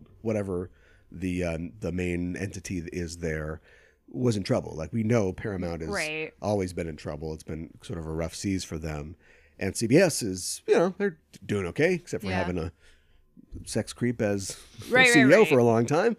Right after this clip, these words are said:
Speaker 2: Right.
Speaker 1: Uh, they're always on top, you
Speaker 2: Right.
Speaker 1: know? So I, I can, I know why she wanted to do it and why her father wanted to do it as well. But
Speaker 2: Mm-hmm.
Speaker 1: yeah, just a lot of people are like, "Oh, just 'cause you want to do it means you just flushed our money down the toilet." So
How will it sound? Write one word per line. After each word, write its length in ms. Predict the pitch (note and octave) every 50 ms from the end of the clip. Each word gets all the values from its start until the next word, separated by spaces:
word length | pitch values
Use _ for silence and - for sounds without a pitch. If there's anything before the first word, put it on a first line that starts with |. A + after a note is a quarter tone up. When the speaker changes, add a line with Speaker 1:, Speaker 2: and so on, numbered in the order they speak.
| _ -
Speaker 2:
Right. 320 | G3+ F#3+ E3+ C#3+ C3 - -
Speaker 1:
Uh, 200 | C3+ C#3 C#3+ C#3+
they're 140 | F3+ B3+ D4
always 240 | C#4 C4+ C4+ F#3 C3+
on 120 | G#2+ A2
top, 320 | - - E2+ D#2 - - - -
you 60 | - G#3
Speaker 2:
Right. 240 | G#3+ F3 D#3+ D3+
Speaker 1:
know? 60 | C3 C3+
So 400 | - - C#3+ C3 B2+ B2+ B2+ -
I, 220 | - G#2 E2 - A#2+
I 40 | A#2
can, 200 | C#3 B2 - - -
I 80 | C3+ C#3+
know 240 | D3+ F3+ G3 G#3 F#3+
why 400 | E3 D3 C#3+ C#3 C#3 C3 C3 C3
she 220 | - - - C#3+
wanted 360 | C3 B2+ B2 B2 A#2+ A2 G2+
to 80 | - A2
do 300 | G2 - G3+ A3 C#3+ F#2
it 140 | G2+ - -
and 180 | F#2+ G2+ G#2 G2
why 180 | F#2+ F2+ G2
her 120 | F#2 F2+ F2
father 340 | - A#2+ B2 D#3 C3+ A2
wanted 420 | G2 F#2 E2+ D#2+ E2 E2 E2+ E2+ -
to 80 | - F2
do 180 | F2 F#2 F2
it 80 | E2+ E2+
as 100 | F2 F2+
well. 460 | G2+ C#3+ F3 C3+ E2 E2+ F2 F#2 F#2 -
But 180 | - - - G#3+ G3+
Speaker 2:
Mm-hmm. 240 | F#3 F3+ F3 F3 F3+ F#3 - - - - - - - - _ _ _ _ _ _ _
Speaker 1:
yeah, 200 | - E3+ D#3 F#2+ A#2
just 160 | B2+ - -
a 20 | B2
lot 160 | B2+ C3 B2+
of 60 | B2
people 300 | - C#3+ C#3 - A#2+ A2+ A2
are 100 | G#2 G#2
like, 360 | G2 F#2+ F#2 F#2 - - - -
"Oh, 240 | - - D#4+ C4 -
just 200 | - - C#3 -
'cause 160 | - C3+ G#2 A2
you 100 | B2 A#2
want 200 | A2 G#2 G2+ F#2
to 60 | E2 E2 -
do 200 | - C3 C3 A#2+
it 120 | A2 A2+ G#2
means 300 | - G2 F#2 F#2 F2+ E2+
you 100 | F2+ F#2
just 220 | E2 E2+ F2 - -
flushed 340 | - F2+ E2 - - -
our 100 | F2+ F#2
money 260 | F2+ F2 G2+ G#2+ G#2 F#2+
down 160 | F#2+ E2+ F2
the 60 | F2+
toilet." 520 | F2 - - F#2+ E2+ E2+ E2+ D#2+ D#2+ - - -
So 460 | - - - F2+ F2+ F2+ F2 F2+ F2+